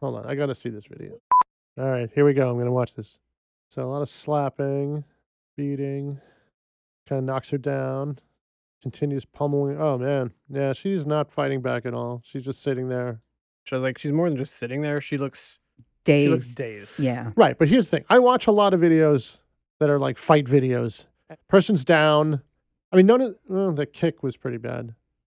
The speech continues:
Speaker 1: But none of those look like, like, kill shot type things.
Speaker 2: Mm-hmm.
Speaker 1: You know, it's like, it's
Speaker 2: Well, the problem with those kind of things is, like, you don't have to have a kill shot, but if you cause someone enough internal damage,
Speaker 1: Right.
Speaker 2: um, and then throw them in a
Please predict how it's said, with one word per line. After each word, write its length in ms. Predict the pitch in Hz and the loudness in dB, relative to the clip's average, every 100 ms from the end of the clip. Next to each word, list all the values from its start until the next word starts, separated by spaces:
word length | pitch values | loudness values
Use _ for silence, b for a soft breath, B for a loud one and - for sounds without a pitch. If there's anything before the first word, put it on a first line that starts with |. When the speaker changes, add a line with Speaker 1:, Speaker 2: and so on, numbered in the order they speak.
| _ _ - | _ _ 0
Speaker 1:
But 80 | 185 | 4
none 160 | 262 | 6
of 80 | 302 | 6
those 240 | 269 214 202 | 6 4 2
look 180 | - | 2
like, 420 | 170 143 131 - - _ _ _ _ _ _ _ | 4 2 0 -8 -20 _ _ _ _ _ _ _
like, 180 | 135 - | -10 -6
kill 220 | - 214 | 2 4
shot 360 | 156 - 131 107 _ | 4 0 0 -2 _
type 240 | - 135 - | -2 -2 -2
things. 360 | 117 - 139 | -10 -10 -14
Speaker 2:
Mm-hmm. 260 | 143 135 151 | -12 -6 0
Speaker 1:
You 60 | |
know, 160 | 151 151 | 2 4
it's 160 | 143 147 | 2 0
like, 320 | 135 - _ _ _ _ _ _ _ - | -2 -4 _ _ _ _ _ _ _ 2
it's 100 | 175 | 4
Speaker 2:
Well, 360 | 156 143 170 - _ _ | 6 2 -4 -12 _ _
the 100 | 170 | -8
problem 360 | 151 208 254 220 | -6 -2 0 2
with 120 | 156 | 2
those 160 | 147 135 | 2 0
kind 200 | - 135 | -2 -2
of 80 | 123 | -2
things 320 | 120 117 120 | -4 -4 -6
is, 120 | 117 | -8
like, 400 | 117 117 110 _ _ | -6 -6 -8 _ _
you 140 | - 151 | -2 2
don't 140 | 160 | 4
have 140 | 156 - | 2 0
to 80 | 131 | -2
have 120 | 120 | -4
a 40 | |
kill 280 | - - 180 | -6 -2 -2
shot, 360 | - 147 131 123 | 0 0 0 -2
but 100 | 127 | -8
if 160 | 123 127 | -8 -6
you 280 | 127 120 - _ - | -6 -8 -14 _ -2
cause 280 | 143 131 | 2 2
someone 220 | - 127 123 | 2 -2 -2
enough 300 | 123 123 - | -2 -4 -6
internal 400 | 127 127 123 117 | -6 -2 -2 -2
damage, 500 | 117 120 135 131 - _ _ - | -2 -2 -4 -6 -20 _ _ -4
Speaker 1:
Right. 300 | 127 123 117 | -2 0 -2
Speaker 2:
um, 180 | 117 - _ - | -6 -14 _ -6
and 100 | 143 131 | -2 0
then 100 | 127 | 0
throw 200 | 139 127 | 0 0
them 120 | 127 | 0
in 80 | 123 | -2
a 160 | 117 | -4